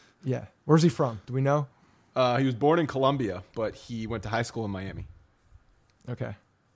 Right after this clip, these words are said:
Speaker 1: No Jeter connection so far there. <laughs>
Speaker 2: Well, you never know. He plays shortstop. <laughs> All right, you ready to get into some mailbags?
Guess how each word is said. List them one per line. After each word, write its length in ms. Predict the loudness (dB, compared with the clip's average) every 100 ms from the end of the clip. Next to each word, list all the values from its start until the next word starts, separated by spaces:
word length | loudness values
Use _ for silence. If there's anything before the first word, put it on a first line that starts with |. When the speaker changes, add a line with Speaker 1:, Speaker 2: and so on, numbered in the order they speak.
| _
Speaker 1:
No 200 | 0 2
Jeter 220 | 2 0
connection 360 | -2 -6 -8 -12
so 140 | -12
far 180 | -12 -12
there. 220 | -12 -14 _ _ -20 -16 -12 -12
<laughs> 220 | -12 -14 _ _ -20 -20 _ _ _ _ _ _ -10
Speaker 2:
Well, 220 | -10 -10 -12
you 100 | -12
never 140 | -10
know. 120 | -12 -16 _ _ -16
He 80 |
plays 220 | -8 -8 -6
shortstop. 460 | -10 -12 -14 -16 _ _ _
<laughs> 40 | -20 -20 -20 -20 _ _ -20 -20 _ _ _ -20 -20 -20 -20 -16 0
All 100 | 4
right, 160 | 4
you 100 | 4
ready 180 | 0 2
to 80 | 2
get 140 | 0
into 140 | -2 -4
some 140 | -2
mailbags? 520 | 0 0 0 -2 -6